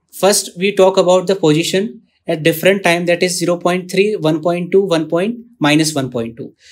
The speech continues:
तो zero point three would be somewhere at this, this is t equal to zero point three, one point two would be somewhere at this,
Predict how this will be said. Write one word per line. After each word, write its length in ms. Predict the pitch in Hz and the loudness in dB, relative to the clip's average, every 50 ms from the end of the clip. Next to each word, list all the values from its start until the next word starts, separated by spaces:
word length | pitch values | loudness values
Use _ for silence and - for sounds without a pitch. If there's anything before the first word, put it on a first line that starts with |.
| - _ _ | -20 _ _
तो 80 | - 147 131 | -4 -2 0
zero 160 | 160 165 185 190 190 190 | 2 2 2 2 2 0
point 220 | 196 196 202 202 196 - | -2 0 0 -2 -2 -4
three 160 | 196 190 202 180 | -4 -4 -2 -2
would 140 | 185 180 175 180 | -2 -4 -2 -4
be 80 | 202 196 - | -4 -2 -2
somewhere 480 | 196 180 175 165 160 165 170 185 180 170 170 | -2 -2 -4 -6 -4 0 0 0 2 0 -2
at 100 | 170 170 _ | -2 -6 _
this, 180 | - 139 127 - - - - _ _ _ _ _ _ _ _ | -4 -4 -4 -4 -6 -10 -14 _ _ _ _ _ _ _ _
this 160 | 156 156 156 180 | -4 -4 -2 -2
is 60 | 175 - - | -4 -4 -2
t 40 | 175 175 175 | -2 -2 -2
equal 260 | 165 - 170 170 160 156 | -2 0 -2 -2 0 -2
to 80 | 180 | -6
zero 200 | 160 151 156 160 156 156 | -4 -2 -4 -4 -2 -2
point 240 | 165 160 165 160 - | -4 -4 -4 -6 -6
three, 300 | 185 185 190 104 - - _ _ _ _ _ _ _ _ _ - 127 139 | -6 -6 -6 -6 -10 -16 _ _ _ _ _ _ _ _ _ -8 0 2
one 160 | - 233 202 - - | 2 2 2 0 2
point 260 | 202 202 202 202 196 - | 2 2 2 0 0 0
two 100 | 208 202 185 | 0 2 2
would 160 | 190 190 185 170 | 2 0 2 0
be 60 | 190 | -2
somewhere 420 | 190 190 185 175 170 170 175 175 170 165 | 0 0 -2 -2 0 0 2 2 2 2
at 80 | 156 143 131 139 | 0 -2 -4 -4
this, 140 | 131 127 | -4 -4